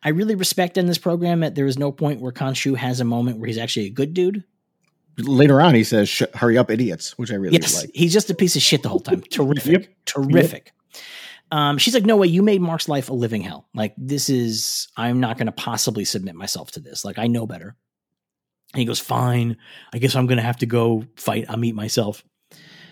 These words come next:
Speaker 1: Uh, meanwhile, Mark Spector is in heaven, the Field of Reeds.
Speaker 2: Yeah.
Speaker 1: And Towerette's like, "You did it.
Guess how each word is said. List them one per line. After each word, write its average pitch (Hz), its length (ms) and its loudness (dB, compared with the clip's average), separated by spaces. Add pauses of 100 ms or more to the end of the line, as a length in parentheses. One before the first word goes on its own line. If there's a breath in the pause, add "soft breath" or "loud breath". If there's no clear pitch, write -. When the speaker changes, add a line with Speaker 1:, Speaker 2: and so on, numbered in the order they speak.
(140 soft breath)
Speaker 1:
Uh, 135 560 -4
meanwhile, 214 480 2
Mark 185 200 0
Spector 208 300 0
is 214 120 2
in 208 60 4
heaven, 233 400 2
the 127 60 0
Field 208 220 2
of 196 120 4
Reeds. 240 520 -2 (240)
Speaker 2:
Yeah. 107 240 -2
Speaker 1:
And 143 500 0
Towerette's 185 380 0
like, 165 140 -2
"You 185 140 0
did 277 140 0
it. - 180 -8